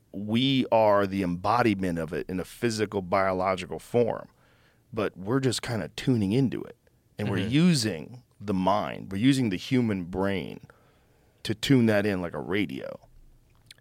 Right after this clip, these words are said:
Speaker 2: It's kind of close to the idea of panpsychism, right? Which is, it's, it's as respected now,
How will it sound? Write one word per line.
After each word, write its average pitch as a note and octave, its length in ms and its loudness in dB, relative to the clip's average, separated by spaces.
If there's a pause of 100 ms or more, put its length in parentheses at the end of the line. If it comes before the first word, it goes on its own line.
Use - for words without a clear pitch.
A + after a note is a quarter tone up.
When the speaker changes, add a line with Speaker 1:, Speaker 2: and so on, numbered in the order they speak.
(120)
Speaker 2:
It's - 200 -12
kind D3 260 -2
of - 100 -6
close B2+ 280 0
to B2 100 -4
the A2+ 140 0
idea G#2+ 260 2
of - 100 -6
panpsychism, F#2+ 840 -6 (360)
right? G2+ 260 -10 (600)
Which A#2 200 -6
is, A2 460 -4 (1200)
it's, - 220 -6 (100)
it's C3+ 140 -4 (100)
as C#3 240 2
respected C3 560 -4
now, F#2+ 380 -6